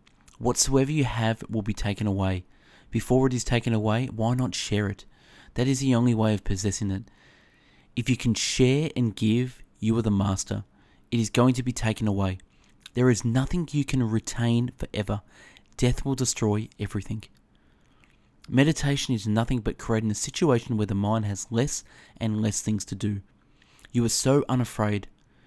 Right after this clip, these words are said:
You are so loving. You are so peaceful. You are so contented with whatever is happening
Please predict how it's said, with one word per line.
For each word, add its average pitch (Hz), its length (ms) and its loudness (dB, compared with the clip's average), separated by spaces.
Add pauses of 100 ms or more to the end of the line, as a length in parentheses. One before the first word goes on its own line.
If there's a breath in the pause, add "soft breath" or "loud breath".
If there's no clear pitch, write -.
You 120 140 0
are 110 40 0
so 131 280 4
loving. 113 500 0
You 110 160 -2
are 101 60 -2
so 104 240 0
peaceful. 104 500 -4 (520 soft breath)
You 113 100 -2
are - 20 0
so 123 300 2
contented 127 640 -4 (260 soft breath)
with - 220 -4
whatever 110 340 0
is 110 120 -6
happening 101 420 -4